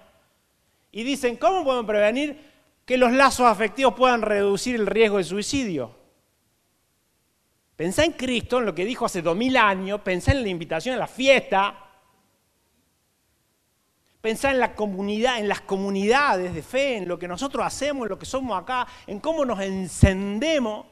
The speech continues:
Pensemos en el bien y en el amor, pensemos en las cosas que nos salen cuando nos conectamos con Dios y con su palabra.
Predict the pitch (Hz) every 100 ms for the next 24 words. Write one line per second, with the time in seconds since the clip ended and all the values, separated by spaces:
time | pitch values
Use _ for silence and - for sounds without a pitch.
0 | _ _ _ _ _ 240 254 330 320 285
1 | 247 208 208 233 302 294 240 208 196 208
2 | 262 311 294 226 220 302 302 233 185 294
3 | 254 - 214 190 - 269 254 226 196 202
4 | 190 190 - 196 208 - 285 233 220 214
5 | - 208 202 190 233 262 254 240 208 208
6 | 202 208 254 233 214